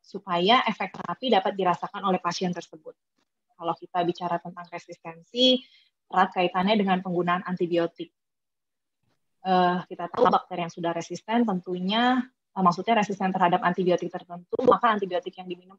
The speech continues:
oleh pasien tersebut tidak akan memberikan efek seperti yang diharapkan. Lalu ada faktor lain juga yang mempengaruhi variasi respon obat seseorang, ada makanan yang dikonsumsi, kondisi psikologis yang kita sebut dengan istilah placebo effect,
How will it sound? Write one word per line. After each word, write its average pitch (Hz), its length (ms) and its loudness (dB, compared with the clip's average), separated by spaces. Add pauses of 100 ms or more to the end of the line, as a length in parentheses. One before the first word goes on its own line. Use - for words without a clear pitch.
oleh 175 160 0
pasien 180 320 -6
tersebut 214 320 -6
tidak 170 160 0
akan 190 160 -4
memberikan 180 320 -10
efek - 240 -20
seperti 180 320 -14
yang 170 80 -14
diharapkan. 165 400 -20 (560)
Lalu 185 140 2 (100)
ada 190 80 6
faktor 190 320 0
lain 190 320 4
juga 214 320 4
yang 214 160 4
mempengaruhi 180 640 0
variasi 175 480 0
respon 175 320 -2
obat 175 240 -2 (200)
seseorang, 190 680 0 (360)
ada 170 160 4
makanan 180 440 0
yang 180 120 0
dikonsumsi, 240 960 2 (240)
kondisi 185 320 -2
psikologis 190 920 0
yang 190 80 -12
kita - 200 -10
sebut 190 320 -12
dengan 180 280 -10
istilah 185 440 -6
placebo 175 480 0
effect, 220 480 2